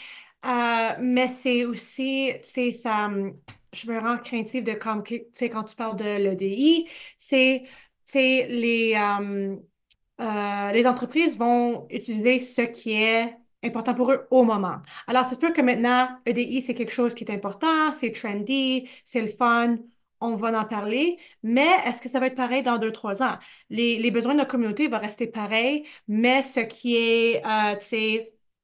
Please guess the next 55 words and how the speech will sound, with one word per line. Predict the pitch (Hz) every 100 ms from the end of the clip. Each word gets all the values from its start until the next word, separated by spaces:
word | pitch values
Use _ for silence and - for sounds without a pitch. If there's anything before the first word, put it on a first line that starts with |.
| _ _ _ _ _
à | 254 240
la | 233
mode | 226 240 240
peut-être | - 247 190
va | 233
changer | 226 226 202 196 240 269 -
et | 220
ce | - 240
qu'on | 233 233 226
a |
vraiment | 214 214 254
besoin, | 220 208 233
c'est | 247 233
quelque | 226
chose | - 254
qui | 247 226
est | -
ancré | 247 220 220 - 247 247 247 - - _
dans, | 175 233 233 240 247 247 - - _ _ 233
euh, | 226 220 214 208 -
tu |
sais, | - 247
quelque | 247 226
chose | - 233 233 233
qui | - 226
est | 208
vraiment | 196 233 226
stable, | - - 220 220 226 202 220 214 - - - _
euh, | 220 214 202 202
tu | 196
sais, | 226 214
avec | 202 208 208 -
les, | 226 214 214 214 208 208 208 196
euh, | 196 190 190 190 190 185 185 180
tu | -
sais, | 202
les, | 196
comment | 196 208 196
c'est | - 202
fait, | 214 214
mise | 214 208
en |
pratique | 202 202 202 311 311
et |
les | 226
politiques, | 226 226 - 285
que | 285
ça | 226
soit | 247 226
vraiment | 196 220 247
quelque | 247 233
chose | 247 247
qui | -
est | 226 -
ancré. | 247 226 208 - 254 302